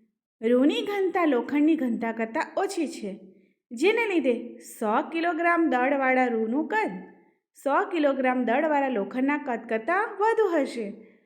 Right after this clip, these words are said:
વધુ કદના કારણે સો કિલોગ્રામ દળવાળું રૂ સો કિલોગ્રામ દળવાળા લોખંડ કરતાં વધારે હવાનું વિસ્થાપન કરશે. તેથી રૂ પર હવા દ્વારા લાગતું ઉત્પ્લાવક બળ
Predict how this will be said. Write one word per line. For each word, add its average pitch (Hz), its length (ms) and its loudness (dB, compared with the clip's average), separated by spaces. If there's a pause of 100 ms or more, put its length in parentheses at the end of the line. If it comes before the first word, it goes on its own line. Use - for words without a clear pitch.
(220)
વધુ 196 360 0
કદના 330 360 0
કારણે 392 680 -2 (360)
સો 220 280 -2
કિલોગ્રામ 311 560 2
દળવાળું 214 920 -2
રૂ - 360 -4 (440)
સો 285 260 2
કિલોગ્રામ 269 500 2
દળવાળા 277 580 0
લોખંડ 226 420 -6
કરતાં 320 340 -6 (240)
વધારે 226 420 2
હવાનું 403 440 0
વિસ્થાપન 359 500 0
કરશે. 269 340 -6 (560)
તેથી 359 760 -2
રૂ 240 200 0
પર 349 240 0
હવા 302 340 0
દ્વારા 226 360 -2
લાગતું 214 400 -6
ઉત્પ્લાવક 370 640 -4
બળ 240 300 -4